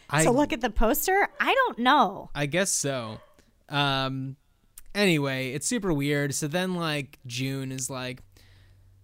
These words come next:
Speaker 1: "Huh, the Globe Theater, isn't that where that, those movies were playing? I don't like this.
Speaker 2: Uh-huh.
Speaker 1: I think they're up to
Speaker 2: Uh-huh.
Speaker 1: something." And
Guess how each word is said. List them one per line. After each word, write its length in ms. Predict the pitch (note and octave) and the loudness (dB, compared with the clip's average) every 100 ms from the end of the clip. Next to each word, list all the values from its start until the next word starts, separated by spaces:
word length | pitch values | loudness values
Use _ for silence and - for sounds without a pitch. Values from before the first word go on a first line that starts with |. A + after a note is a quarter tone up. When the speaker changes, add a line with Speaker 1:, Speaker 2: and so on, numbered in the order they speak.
| _ - | _ -20
Speaker 1:
"Huh, 480 | - - A3 C#3 A2+ - - - | -6 2 4 4 0 -10 -12 -10
the 80 | |
Globe 480 | C#3 - G3 A3+ A3 | -8 -6 0 2 0
Theater, 540 | E3 - G#3 F#3 B2+ B2 | -2 -2 0 0 0 -4
isn't 280 | E3+ F3 | -2 -2
that 200 | D3+ E3 | -2 -4
where 120 | D#3 C#3+ | -4 -4
that, 260 | D3 D#3 - - C#3 | -4 -6 -12 -20 -8
those 320 | C3 F3 D#3+ | 0 0 2
movies 400 | F#3+ G#3 G3+ F#3+ | 0 0 -2 -4
were 100 | G3 | -4
playing? 560 | - G3+ G3+ G3+ G3+ - - | -2 0 0 -2 -4 -10 -4
I 140 | F#3+ | 0
don't 180 | D#3 D#3 | 0 0
like 240 | F3+ F3+ | 0 0
this. 300 | F#3 F#3 G3 | -2 -2 -2
Speaker 2:
Uh-huh. 100 | F#3 | -2
Speaker 1:
I 40 | F3 | -2
think 220 | C#3 C3 | -4 -4
they're 140 | D#3 | -4
up 120 | F3+ | -4
to 80 | - | -4
Speaker 2:
Uh-huh. 80 | C#3 | -4
Speaker 1:
something." 460 | C3 B2+ B2+ B2+ B2+ | -4 -6 -6 -6 -8
And 160 | B2+ | -10